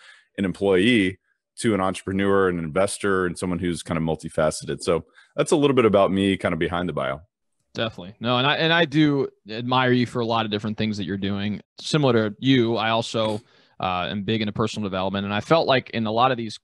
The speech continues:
Speaker 2: corporate environments, especially ones that are extremely established and not really a startup in nature, you're kind of pegged into a particular box and you're kind of not really allowed to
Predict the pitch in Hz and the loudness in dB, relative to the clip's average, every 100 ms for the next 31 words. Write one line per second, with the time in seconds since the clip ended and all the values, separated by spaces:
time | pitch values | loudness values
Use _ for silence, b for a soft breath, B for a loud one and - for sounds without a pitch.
0 | _ _ _ - 147 135 117 104 107 113 | _ _ _ -4 -2 0 -2 -2 -2 -2
1 | 110 107 - - 147 - 123 113 113 107 | -2 -2 -4 0 2 4 2 2 0 0
2 | 98 - 135 120 107 - 104 107 110 107 | -4 -6 -6 -4 -4 -4 -2 0 0 -2
3 | 107 104 104 110 95 - 107 104 98 98 | -4 -4 -2 -4 -4 -2 0 -2 -4 -6
4 | 101 - 131 135 b b b 117 - 151 | -6 -4 -4 -4 b b b -6 -2 -2
5 | 123 - _ - 143 120 98 - 120 120 | -2 -8 _ 2 2 0 -8 -8 -4 -2
6 | 123 107 - - - 107 98 87 71 - | 0 0 -2 -4 -4 -4 -4 -4 -6 -10
7 | - - 107 104 117 107 95 _ 98 131 | -10 -6 -6 -4 -4 -6 -10 _ -4 -2
8 | 135 139 139 120 120 127 131 110 120 117 | 0 0 2 0 0 0 -2 -4 -2 -2
9 | 110 | -2